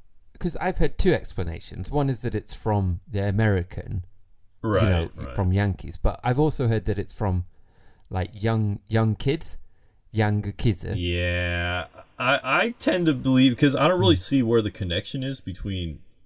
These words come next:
Speaker 2: like, Americans and
Speaker 1: Yes, yeah.
Speaker 2: delinquent youth.
Speaker 1: Yeah.
Speaker 2: So I,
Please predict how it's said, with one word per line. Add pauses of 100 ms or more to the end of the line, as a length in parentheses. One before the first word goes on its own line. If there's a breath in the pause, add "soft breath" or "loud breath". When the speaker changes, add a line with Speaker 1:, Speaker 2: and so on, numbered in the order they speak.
(140)
Speaker 2:
like,
Americans
and
Speaker 1:
Yes, (120)
yeah.
Speaker 2:
delinquent
youth. (180)
Speaker 1:
Yeah. (480)
Speaker 2:
So
I,